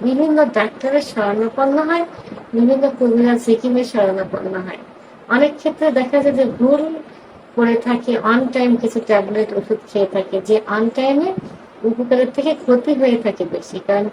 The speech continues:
কিডনি ইফেক্ট করবে, আহ, এবং on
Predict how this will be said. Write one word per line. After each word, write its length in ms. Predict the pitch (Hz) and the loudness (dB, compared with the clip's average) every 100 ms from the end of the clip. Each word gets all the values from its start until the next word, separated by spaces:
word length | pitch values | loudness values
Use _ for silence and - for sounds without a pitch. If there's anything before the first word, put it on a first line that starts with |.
| - | -6
কিডনি 300 | 254 214 247 262 | -6 -2 -2 0
ইফেক্ট 280 | 226 285 285 - | 2 2 2 2
করবে, 260 | 285 262 | 4 6
আহ, 100 | 302 311 - - - - - - - - 196 196 202 | 2 2 -10 -20 -20 -20 -20 -20 -20 -10 -2 0 0
এবং 280 | 214 220 247 | 2 2 2
on 180 | 226 220 | 2 2